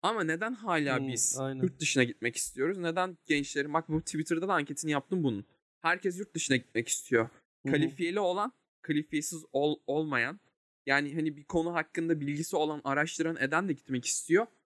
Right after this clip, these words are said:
Speaker 1: Araştıran, etmeyen de gitmek
Speaker 2: Hı.
Speaker 1: istiyor. Ama bu, ben bu reform sorusunu da sordum. Cevaplar çok fazla değişti. Şu an bakamıyorum istatistiklere bölünmesin diye. Ama cevaplar çok fazla değişti.
Speaker 2: Hı hı.
Speaker 1: Herkes ülkesine kalmaya başladı. Yine gitmek isteyen de var.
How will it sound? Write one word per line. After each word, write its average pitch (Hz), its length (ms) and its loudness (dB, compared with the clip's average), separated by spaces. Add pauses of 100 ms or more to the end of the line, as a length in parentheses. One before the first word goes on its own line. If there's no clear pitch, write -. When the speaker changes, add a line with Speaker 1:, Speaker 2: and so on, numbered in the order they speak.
(500)
Speaker 1:
Araştıran, 165 480 -2
etmeyen 170 360 0
de 165 60 4
gitmek 147 260 -4
Speaker 2:
Hı. 139 40 -2
Speaker 1:
istiyor. 139 400 0
Ama 175 180 0
bu, 156 100 -10 (100)
ben 156 200 2
bu 170 60 -2
reform 185 340 -2
sorusunu 175 440 2
da 185 80 2
sordum. 151 400 2
Cevaplar 147 520 0
çok 175 220 -6
fazla 160 280 2
değişti. 156 300 -2
Şu - 160 0
an 143 140 2 (800)
bakamıyorum 131 640 -2
istatistiklere - 760 -2
bölünmesin 120 640 -2
diye. 160 180 6 (400)
Ama 160 160 0
cevaplar 160 360 -2
çok 196 200 -10
fazla 156 260 2
değişti. 107 260 -2
Speaker 2:
Hı - 20 -4
hı. 143 40 4
Speaker 1:
Herkes 151 240 2
ülkesine 170 360 -2
kalmaya 117 380 2
başladı. 104 500 -2
Yine 156 160 2
gitmek 156 340 -10
isteyen 160 420 -2
de 123 60 -4
var. - 320 -8